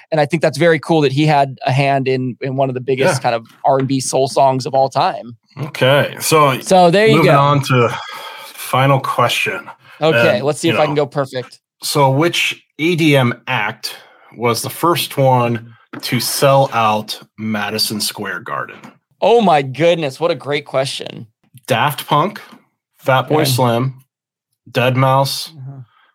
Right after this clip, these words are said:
Speaker 2: or Swedish House Mafia?
Speaker 1: Oh boy, those are massive, massive artists. Daft Punk is, I mean, Daft Punk, I, I love Daft Punk. I mean, who, kinda who doesn't? They're just,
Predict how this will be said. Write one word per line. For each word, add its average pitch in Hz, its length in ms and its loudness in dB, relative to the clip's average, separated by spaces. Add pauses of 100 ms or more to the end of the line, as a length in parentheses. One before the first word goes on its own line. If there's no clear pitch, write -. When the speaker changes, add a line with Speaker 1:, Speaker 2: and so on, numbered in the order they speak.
(180)
Speaker 2:
or 113 160 -4
Swedish 120 400 0
House 104 240 -2
Mafia? 67 480 -12 (440)
Speaker 1:
Oh 180 360 6
boy, 151 680 2
those 156 200 0
are 147 60 0
massive, 139 1080 -2
massive 143 960 -4 (140)
artists. 139 720 0 (340)
Daft 196 380 0
Punk 196 420 0
is, 131 480 -4
I 143 80 0
mean, 139 140 -2
Daft 170 340 -2
Punk, 143 260 2
I, 147 200 4
I 135 180 2
love 127 260 2
Daft 123 220 0
Punk. - 140 0
I - 20 0
mean, 127 140 2
who, 135 160 2
kinda 131 340 -2
who 117 160 -2
doesn't? 101 460 -2 (100)
They're 127 140 -4
just, 120 420 -2